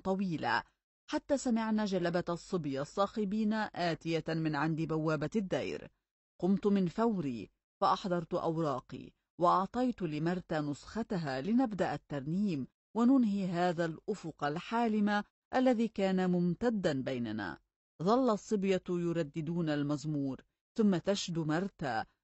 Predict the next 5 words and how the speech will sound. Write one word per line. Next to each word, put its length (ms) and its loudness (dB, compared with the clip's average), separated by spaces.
بالأبيات 680 0
الشعرية 960 -4
فتطيح 920 -2
بكل 640 -2
حواسي 720 -2